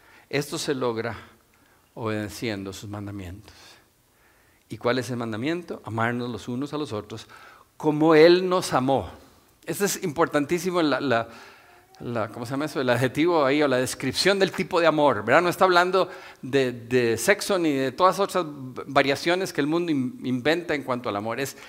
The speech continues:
el amor verdadero, ágape, que está escrito en Primera Corintios trece.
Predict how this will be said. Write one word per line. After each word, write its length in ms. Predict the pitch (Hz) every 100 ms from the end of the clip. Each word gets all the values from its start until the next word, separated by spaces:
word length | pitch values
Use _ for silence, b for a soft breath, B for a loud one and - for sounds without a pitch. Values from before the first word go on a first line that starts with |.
| B
el 140 | - 165
amor 320 | 135 147 147
verdadero, 640 | 156 131 120 127 143 123 -
ágape, 480 | 156 156 156 131
que 80 | 123
está 200 | 107 -
escrito 400 | 123 - 143 139
en 60 | 135
Primera 340 | 123 127 127
Corintios 400 | 127 120 120 139
trece. 320 | - 160 165